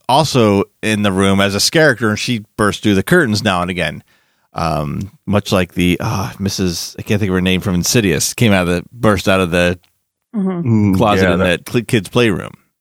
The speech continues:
Speaker 3: Yeah, that was good.
Speaker 1: Yep. Um, now we, from there, we move on to, uh, the attic, and this is a room for Mary Shaw's victim. So first thing we pass through is a bunch of newspaper clippings about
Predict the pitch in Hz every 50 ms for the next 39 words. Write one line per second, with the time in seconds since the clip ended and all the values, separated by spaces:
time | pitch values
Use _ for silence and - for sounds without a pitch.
0 | _ - 104 101 98 95 98 95 90 - - 90 85 85 - - - - 120 107
1 | - _ _ _ _ _ _ _ _ _ _ _ _ _ _ _ _ _ - -
2 | _ _ _ _ _ _ - - - 107 113 113 113 110 113 110 110 110 113 113
3 | 120 - 143 147 156 165 170 175 175 165 139 165 165 170 185 220 277 294 269 240
4 | 220 202 190 190 190 185 165 - - 156 156 156 151 151 147 143 135 - - 151
5 | 147 143 139 139 135 135 127 123 120 107 - _ _ _ _ _ _ _ - -
6 | - 113 113 110 107 107 104 104 101 101 98 98 110 113 107 - _ - 120 131
7 | 160 175 156 104 76 62 - _ - _ _ _ - 113 113 110 110 107 110 110
8 | 120 147 156 - - 160 156 143 135 135 131 123 117 117 120 - 120 123 117 110
9 | 123 139 135 123 113 - 123 120 117 117 117 113 104 - 127 117 107 104 101 98
10 | 107 139 202 208 - - 95 73 71 69 80 92 - 127 117 113 110 107 107 107
11 | 101 - - 196 220 208 - 202 180 160 151 139 - - 135 127 123 - - 147
12 | 127 117 117 107 101 - 135 143 143 - - 110 110 113 113 135 156 - - -
13 | 117 101 - 95 90 - - 107 95 82 87 87 90 87 80 92 82 95 117 127
14 | 139 123 - _